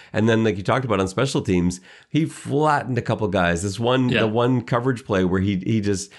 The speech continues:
Speaker 1: he didn't even slow down. He ran over one elk without even being fazed by it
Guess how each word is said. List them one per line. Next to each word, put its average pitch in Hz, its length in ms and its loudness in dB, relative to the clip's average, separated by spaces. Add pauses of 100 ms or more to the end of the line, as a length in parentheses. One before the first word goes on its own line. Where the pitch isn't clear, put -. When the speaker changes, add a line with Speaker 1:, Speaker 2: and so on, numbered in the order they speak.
Speaker 1:
he 139 60 -2
didn't 190 140 2
even 156 120 2
slow 131 380 0
down. 113 380 2
He 87 120 0
ran 113 300 2
over 107 300 2
one 104 360 2
elk 92 360 -2
without 101 280 0
even 92 280 0
being 87 180 0
fazed 107 500 -2
by 78 180 0
it 78 200 -2